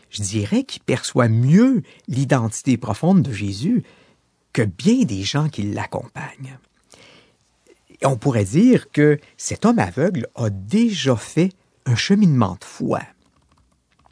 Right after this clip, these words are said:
En tout cas, sa manière d'in-, d'interpeller Jésus diffère grandement de celle de l'homme riche qui, lui, s'était contenté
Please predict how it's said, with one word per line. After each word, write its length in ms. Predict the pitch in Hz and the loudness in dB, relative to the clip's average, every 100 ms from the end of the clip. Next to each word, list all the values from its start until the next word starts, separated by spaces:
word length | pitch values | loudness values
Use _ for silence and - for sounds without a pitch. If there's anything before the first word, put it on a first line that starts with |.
| - - - - | -20 -20 -18 -2
En 100 | 156 | 0
tout 100 | 151 | 0
cas, 200 | 285 294 - - | 0 -2 -4 -12
sa 200 | - 127 | -4 0
manière 340 | 139 196 277 | 2 2 0
d'in-, 240 | 131 113 - | 0 -2 -4
d'interpeller 680 | 113 104 - - - 117 220 | -8 -8 -6 -6 0 0 0
Jésus 480 | 123 101 - 202 202 - _ _ _ _ - | 0 -4 -4 -4 -4 -6 _ _ _ _ -10
diffère 440 | 110 101 - 190 - | -8 -6 -2 -4 -4
grandement 640 | 135 185 190 107 120 - | -2 0 2 0 -2 -4
de 140 | 190 113 | -6 -6
celle 280 | - 151 | -2 -2
de 100 | 123 | -2
l'homme 220 | 143 104 98 | -6 -8 -4
riche 320 | 185 202 - | -2 -2 -4
qui, 140 | - | -6
lui, 260 | 110 123 208 | -4 0 -2
s'était 360 | - 113 127 | -2 -4 -6
contenté 840 | - 135 107 - 92 90 - 156 | -4 -4 -4 -2 -4 -4 0 0